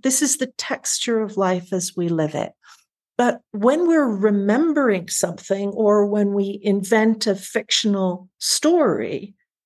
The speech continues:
we have the story. We've invented the fictional story. We know what's gonna happen. Or if it's a memoir and we're, you know, that it's, that's all been in the past, we know how it turned out. But at the time, we didn't know how it was going to turn out. And the characters in the novel don't know how it's going to turn out.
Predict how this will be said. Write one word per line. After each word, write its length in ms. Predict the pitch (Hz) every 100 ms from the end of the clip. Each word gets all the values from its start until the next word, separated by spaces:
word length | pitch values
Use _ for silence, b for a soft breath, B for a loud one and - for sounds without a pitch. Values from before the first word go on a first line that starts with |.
| _ _ _ _ _ -
we 100 | 254
have 380 | 254 294 240 -
the 80 | 220
story. 600 | - 156 139 127 - - _
We've 160 | 208
invented 400 | 240 233 262 226
the 80 | 180
fictional 380 | 160 165 - 147
story. 180 | 185 185
We 140 | 220
know 160 | 285 254
what's 240 | 170 -
gonna 160 | - 180
happen. 380 | 269 269 - - _ _ _ _ _ _ _ _
Or 240 | 220 196 190
if 180 | 175 208
it's 280 | 202 -
a 100 | -
memoir 840 | 180 180 185 185 160 156 165 180 185
and 180 | 196 170
we're, 320 | 170 170 160 -
you 80 | 196
know, 220 | 147 151 156 180 175 -
that 200 | 190 190
it's, 220 | 214 -
that's 260 | - 180 180
all 140 | 190
been 160 | 175 190
in 80 | 185
the 80 |
past, 320 | 190 349 240 247
we 100 | 254
know 160 | 330
how 220 | 415 311
it 140 | 196 -
turned 320 | - 143 147
out. 380 | - - - - - _ B B -
But 80 | 262
at 180 | 359 349
the 80 |
time, 360 | 294 - 339 311
we 100 | 277
didn't 260 | 285 320 302
know 200 | 285 233
how 180 | 214
it 80 | 165
was 160 | - -
going 220 | 190 165
to 60 | 175
turn 280 | 180 165
out. 220 | 151 135 147
And 120 | 170
the 60 |
characters 520 | 175 240 247 240 247 247
in 100 | 240
the 40 |
novel 320 | 240 311 330
don't 280 | 302 220 208
know 160 | 196 180
how 200 | 180 175
it's 160 | 151
going 220 | - 180 170
to 80 |
turn 280 | 175 175 151
out. 240 | 117 87